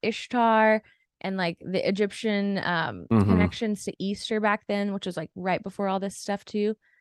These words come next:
Speaker 1: And that, there's a group of indiv-, not a group of individuals, it's just a group that their religion isn't s-, is something that's very limiting. It's like a, a, a little bit of a veil or a layer, and they can't really think beyond that.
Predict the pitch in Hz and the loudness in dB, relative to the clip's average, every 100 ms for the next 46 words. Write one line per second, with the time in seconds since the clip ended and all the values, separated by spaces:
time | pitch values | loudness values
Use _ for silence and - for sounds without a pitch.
0 | _ _ _ _ 202 202 202 202 196 196 | _ _ _ _ -4 0 0 0 0 0
1 | 202 - _ _ _ - 196 240 262 285 | -2 -6 _ _ _ -8 0 4 6 4
2 | - _ _ - 240 285 262 247 262 254 | 0 _ _ -2 2 2 0 0 0 0
3 | 247 226 190 _ 226 208 196 196 180 185 | 2 0 -4 _ -2 -2 -2 -2 0 0
4 | 185 196 196 196 240 277 302 226 190 254 | 2 0 0 -4 -4 -4 -2 0 2 2
5 | 285 - 202 214 202 - - - _ _ | 2 -2 2 4 4 2 -4 -20 _ _
6 | _ _ _ _ _ _ _ _ 202 190 | _ _ _ _ _ _ _ _ -2 4
7 | 226 226 226 226 226 220 269 269 226 247 | 6 6 6 4 2 0 0 -2 -4 -4
8 | - - - 214 214 233 220 220 208 208 | -6 -10 -2 -2 0 -2 -2 -2 -4 -2
9 | 208 196 175 170 170 170 - - 107 - | 0 0 -2 -4 -4 -6 -6 -10 -10 -6
10 | 202 190 180 160 156 - 185 185 - 196 | -4 0 2 0 -2 -2 -2 -2 -2 -2
11 | 202 196 190 180 175 180 175 175 190 - | 0 0 0 -2 0 2 4 4 2 2
12 | 180 170 175 165 180 208 220 - 190 - | 0 0 -2 0 0 0 -2 -2 -4 -4
13 | 202 - 175 - 196 185 - 180 170 165 | -6 -4 -8 -6 -6 -6 -2 0 0 -2
14 | 160 170 151 101 | -4 -6 -4 -4